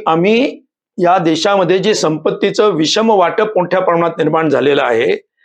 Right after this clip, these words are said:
त्याचा आम्ही एक एक्सरे घेऊ, म्हणजे थोडक्यात त्याची आपण, आम्ही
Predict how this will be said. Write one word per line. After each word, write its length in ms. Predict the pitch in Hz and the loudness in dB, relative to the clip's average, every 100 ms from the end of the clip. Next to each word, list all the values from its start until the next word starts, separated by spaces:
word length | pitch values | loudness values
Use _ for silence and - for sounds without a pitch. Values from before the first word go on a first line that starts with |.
| _ _ 170 | _ _ -4
त्याचा 300 | 156 151 214 | -2 0 2
आम्ही 180 | 202 | 2
एक 100 | 233 | 2
एक्सरे 400 | 214 156 - 226 | 0 -2 0 2
घेऊ, 160 | 202 165 | 4 2
म्हणजे 180 | 160 202 | 2 2
थोडक्यात 300 | 160 165 220 | 0 0 0
त्याची 280 | 214 180 196 | 0 2 2
आपण, 280 | 202 214 214 - _ | 2 0 -2 -6 _
आम्ही 300 | 175 160 208 | -4 0 0